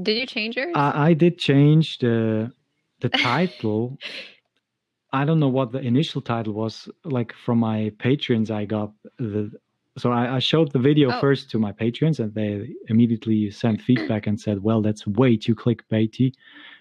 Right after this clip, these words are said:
Speaker 2: Don't do that. Like, don't put angry, uh, and, and, uh, feeding and stuff."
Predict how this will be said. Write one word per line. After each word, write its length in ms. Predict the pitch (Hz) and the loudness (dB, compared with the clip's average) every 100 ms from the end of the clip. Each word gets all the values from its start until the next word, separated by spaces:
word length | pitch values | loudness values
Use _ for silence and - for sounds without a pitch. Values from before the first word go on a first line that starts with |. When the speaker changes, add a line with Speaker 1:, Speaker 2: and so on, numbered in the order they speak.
| _ | _
Speaker 2:
Don't 240 | 123 123 | 2 4
do 200 | 107 131 | 6 6
that. 240 | 123 123 120 | 6 4 0
Like, 240 | 104 104 | -4 -4
don't 240 | - 113 110 | -2 0 0
put 260 | 117 104 - - | -2 -4 -8 -2
angry, 580 | 120 120 120 120 117 117 _ - - - - - _ _ _ 143 | 2 4 4 4 2 -2 _ -20 -20 -20 -20 -20 _ _ _ 0
uh, 40 | |
and, 500 | 131 151 131 120 120 | 0 0 0 0 0
and, 340 | 117 110 110 110 | -2 -2 -2 -2
uh, 480 | 107 107 107 107 | -2 -2 -2 -4
feeding 560 | 101 - 127 123 123 120 | -8 -2 0 4 4 2
and 100 | 117 | 0
stuff." 400 | - 123 117 - | -2 -2 -2 -4